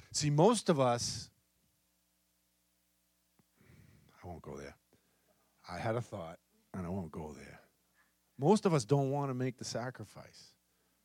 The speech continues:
I'll, that's what I'll say. That's nicely. Most of us don't want to make the sacrifice to move something to something higher. Most of us want something, we take it,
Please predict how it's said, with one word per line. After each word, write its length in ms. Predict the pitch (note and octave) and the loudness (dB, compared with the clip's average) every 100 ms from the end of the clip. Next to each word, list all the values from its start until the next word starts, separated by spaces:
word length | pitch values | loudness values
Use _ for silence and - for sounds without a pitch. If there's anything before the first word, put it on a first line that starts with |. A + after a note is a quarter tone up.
| _ - | _ -18
I'll, 120 | G#2 - | -12 -8
that's 180 | A2 A2 | -8 -8
what 100 | E2+ | -10
I'll 100 | D#2 | -12
say. 300 | C#2+ D2+ D#2+ | -14 -14 -16
That's 220 | - F2+ F2+ | -14 -14 -10
nicely. 520 | E2 D#2+ - - - _ _ _ - | -10 -12 -16 -20 -20 _ _ _ -6
Most 340 | C3 E3+ F#3+ D#3 | 0 0 0 -4
of 100 | B2 | -2
us 180 | A#2 | -4
don't 380 | A2+ G#2+ C3+ B2+ | -4 0 0 0
want 180 | B2+ A#2+ | -6 -6
to 40 | |
make 180 | A#2+ A#2 | -6 -6
the 80 | A2 | -8
sacrifice 760 | - A#2 G#2+ G2 - C2+ C2 - _ _ _ - | -8 -8 -10 -18 -18 -20 -18 -20 _ _ _ -12
to 80 | A2+ | -8
move 240 | A2+ G#2 | -6 -6
something 380 | - G#2+ G#2 G#2 - | -4 -4 -4 -10 -12
to 140 | - G2+ | -10 -6
something 320 | A2 - F#2 | -6 -8 -10
higher. 420 | F2 D#2 D2+ - _ _ _ _ _ _ _ _ _ _ _ _ _ | -10 -12 -12 -18 _ _ _ _ _ _ _ _ _ _ _ _ _
Most 240 | A#2+ A#2+ F3+ | -8 -2 2
of 80 | D#3+ | 2
us 140 | C#3+ | 4
want 240 | D3+ D3+ - | 4 4 2
something, 520 | D3 C3 C3+ C3 B2+ - _ _ _ _ _ _ - | 0 0 -2 -2 -4 -12 _ _ _ _ _ _ -14
we 80 | |
take 380 | G#2+ - D3+ D3 | -6 0 0 2
it, 240 | D3 D3 | 0 0